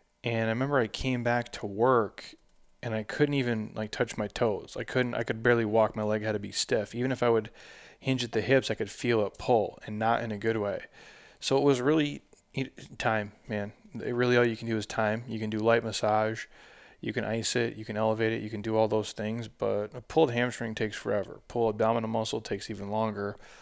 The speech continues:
Pulled calves, which I've done that as well, that takes time, and it's, it's annoying, and you really just have to, you know, go through light mobility work, light massage, and don't do anything to stretch that tissue even further, 'cause you've already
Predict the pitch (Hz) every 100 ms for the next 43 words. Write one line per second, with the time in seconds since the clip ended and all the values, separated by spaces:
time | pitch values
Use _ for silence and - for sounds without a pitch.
0 | - - - 123 113 - 113 113 127 127
1 | 110 92 98 98 95 92 120 139 135 -
2 | - - - - - 117 - 139 - -
3 | 120 151 110 110 107 - - - 110 107
4 | 120 120 110 110 107 107 107 123 120 110
5 | 113 107 - 117 110 110 - _ _ _
6 | _ - 117 107 101 - _ _ _ _
7 | _ _ _ - - - 123 - 123 117
8 | 120 123 _ _ - 117 117 117 117 113
9 | 113 113 113 - - - - - - 110
10 | 117 131 117 - 107 107 110 113 110 107
11 | 117 113 117 113 104 113 110 107 113 107
12 | - 113 113 - 110 98 - 117 - 110
13 | 110 107 - 113 104 98 110 107 117 127
14 | 113